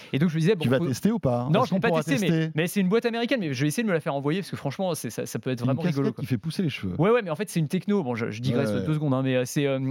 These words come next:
Speaker 1: une techno qui a été validée scientifiquement. C'est, la casquette, ça paraît un peu, un peu dingo, mais en fait, le, à l'intérieur, t'as des, des diodes qui envoient de la lumière rouge qui vient vasculariser la surface, euh, du
Speaker 2: Ok.
Speaker 1: crâne.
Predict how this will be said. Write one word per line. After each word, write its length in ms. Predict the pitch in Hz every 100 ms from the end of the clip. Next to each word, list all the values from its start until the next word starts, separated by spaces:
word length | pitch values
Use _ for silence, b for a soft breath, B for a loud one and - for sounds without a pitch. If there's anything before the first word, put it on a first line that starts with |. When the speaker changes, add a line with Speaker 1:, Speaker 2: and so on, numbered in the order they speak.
| 135
Speaker 1:
une 120 | 160
techno 320 | 170 151 208
qui 100 | 180
a 20 |
été 140 | 135 135
validée 280 | 147 151 165
scientifiquement. 560 | 165 - 139 151 180
C'est, 200 | 156 123 123
la 80 |
casquette, 320 | 127 151 175 160
ça 100 | 117
paraît 200 | 120 117
un 60 |
peu, 260 | 113 123 117
un 100 | 110
peu 120 | 127
dingo, 240 | 127 139 175
mais 80 |
en 60 | 139
fait, 200 | 202 190
le, 180 | 147 131 127 131 -
à 100 | 131
l'intérieur, 380 | 151 165 185
t'as 120 | - 131
des, 280 | 123 117 B B B
des 180 | - 127
diodes 340 | 123 131 185 165
qui 100 | 143
envoient 180 | 135
de 60 | 151
la 80 | 123
lumière 300 | 143 170 156
rouge 340 | 131 185 190 156
qui 160 | - 127
vient 160 | 143
vasculariser 720 | 135 165 - 165 143 156 151 170
la 80 |
surface, 420 | 160 156 - 147 -
euh, 160 | 120
du 100 | 120
Speaker 2:
Ok. 60 | 110
Speaker 1:
crâne. 280 | 160 104